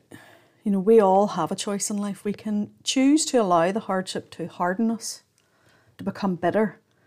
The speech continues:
to become victims and think the world is out to get us, and to feel really disempowered. Or we can choose to grow. We can take radical responsibility for our lives and make changes.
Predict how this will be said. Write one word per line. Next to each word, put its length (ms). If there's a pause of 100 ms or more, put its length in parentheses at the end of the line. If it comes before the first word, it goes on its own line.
(640)
to 80
become 360
victims 800 (220)
and 80
think 240
the 80
world 280
is 80
out 160
to 60
get 260
us, 420 (300)
and 100
to 80
feel 220
really 400
disempowered. 920 (1300)
Or 160
we 240
can 200
choose 380
to 100
grow. 460 (1200)
We 80
can 120
take 360
radical 480
responsibility 760
for 240
our 100
lives 280
and 260
make 420
changes. 760